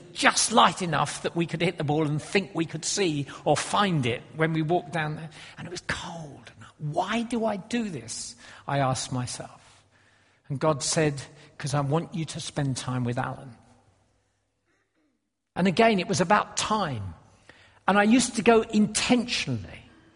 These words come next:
saying, "Lord, I don't know what to say to Alan about being a Christian, but I pray that my life today will somehow affect this man." And it did eventually.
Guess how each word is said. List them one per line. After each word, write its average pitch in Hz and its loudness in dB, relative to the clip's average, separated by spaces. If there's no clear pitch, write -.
saying, 175 2
"Lord, 226 4
I 190 4
don't 240 6
know 175 2
what 233 4
to 180 0
say 139 2
to - -6
Alan 98 -8
about 139 2
being 131 2
a 113 -2
Christian, - -6
but 170 4
I 160 2
pray 226 4
that 196 -2
my 170 4
life 170 2
today 147 -2
will 127 -4
somehow 131 -6
affect - -12
this - -10
man." - -14
And 180 -6
it 226 -10
did 277 -4
eventually. 117 -6